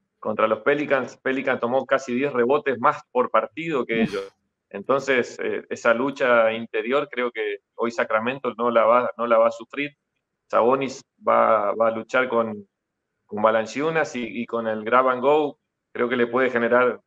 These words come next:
Speaker 1: muchísimas, muchísimas situaciones de ataque rápido. Eh, la ausencia de Ingram o, o el que no esté al cien por ciento limitan a los Pelicans. Me parece que, que es una gran oportunidad para Sacramento, para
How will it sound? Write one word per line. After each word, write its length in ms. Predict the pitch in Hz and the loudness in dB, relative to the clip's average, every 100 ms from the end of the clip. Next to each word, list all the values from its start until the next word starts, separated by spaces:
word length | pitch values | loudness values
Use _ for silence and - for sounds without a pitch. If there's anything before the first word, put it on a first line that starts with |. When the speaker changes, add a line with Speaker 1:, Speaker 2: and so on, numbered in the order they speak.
| - | -10
Speaker 1:
muchísimas, 680 | 151 151 185 156 127 120 - - | -8 -4 -6 -4 -4 -4 -6 -16
muchísimas 520 | 127 156 143 135 123 | -8 -6 -4 -4 -4
situaciones 420 | 120 117 127 123 | -2 -2 -2 0
de 60 | 117 | 2
ataque 260 | 117 117 113 | 2 0 0
rápido. 360 | 123 - 120 - _ _ _ _ _ | -2 -2 -10 -10 _ _ _ _ _
Eh, 440 | 107 101 98 95 95 _ | -4 -2 -2 -2 -6 _
la 140 | - 113 | 0 0
ausencia 460 | 110 131 120 123 | 0 -4 -2 2
de 180 | 117 113 | 4 2
Ingram 360 | 139 147 135 120 | -4 -2 -2 -2
o, 260 | 113 110 110 | -2 -2 -2
o 120 | 117 | -2
el 100 | 113 | -4
que 120 | - 107 | -6 -8
no 80 | |
esté 140 | 117 120 | -4 -2
al 80 | 113 | -2
cien 180 | 120 | -4
por 140 | 120 113 | -4 -6
ciento 300 | - 127 120 | -6 -8 -8
limitan 400 | 107 107 120 117 | -8 -10 -4 -2
a 60 | 107 | -2
los 100 | 104 | -4
Pelicans. 540 | - 135 135 127 120 _ _ _ _ _ _ | -2 -2 -2 -4 -6 _ _ _ _ _ _
Me 100 | 101 | -4
parece 320 | 104 117 120 | 2 2 2
que, 440 | 123 131 123 120 113 | -2 2 2 2 0
que 80 | 117 | -4
es 140 | 117 | -4
una 160 | 123 120 | 0 4
gran 180 | 120 131 | 4 2
oportunidad 560 | 117 117 117 113 123 | 0 -2 -4 -2 0
para 160 | 123 117 | 2 0
Sacramento, 640 | 120 117 110 120 139 135 | 0 -2 -2 -2 -6 -4
para 220 | 117 117 | 0 2